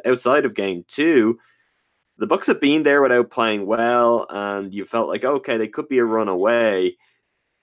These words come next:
but the point has always been they've had to be a run away. We haven't had as much front running from the Bucks in the series where you can get a chance to take control of the game,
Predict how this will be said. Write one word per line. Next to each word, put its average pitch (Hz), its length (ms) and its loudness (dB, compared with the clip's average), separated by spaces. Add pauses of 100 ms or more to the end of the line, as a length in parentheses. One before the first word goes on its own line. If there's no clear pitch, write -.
(140)
but 110 420 0 (220)
the - 100 -4
point 147 340 -2
has 135 140 -2
always 135 280 4
been 101 180 -6
they've 90 160 -6
had - 300 -8 (100)
to 104 120 -8
be 92 300 -6
a 120 60 0
run 90 240 -6
away. 80 540 -10
We 90 100 -8
haven't 127 280 -6
had 131 160 -2
as 110 120 -2
much 104 220 -6
front 104 300 -6
running 87 320 -6
from 90 120 -12
the 85 80 -8
Bucks - 360 -12
in 82 80 -10
the 78 80 -12
series 113 500 0
where 82 100 -4
you 78 60 -6
can 85 80 -12
get 85 160 -6
a - 20 -20
chance 82 300 -12
to - 80 -20
take 98 120 -10
control 87 460 -6
of 76 140 -10
the 80 80 -10
game, 82 460 -8